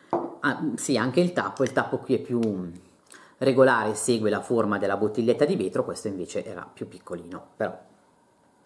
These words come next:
sono molto, molto simili. Allora,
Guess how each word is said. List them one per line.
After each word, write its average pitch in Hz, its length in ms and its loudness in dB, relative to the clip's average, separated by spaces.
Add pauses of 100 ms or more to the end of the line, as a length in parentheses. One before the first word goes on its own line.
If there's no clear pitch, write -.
(540)
sono 123 240 -4
molto, 110 260 -6
molto 95 240 -8
simili. - 420 -16 (880)
Allora, 101 540 2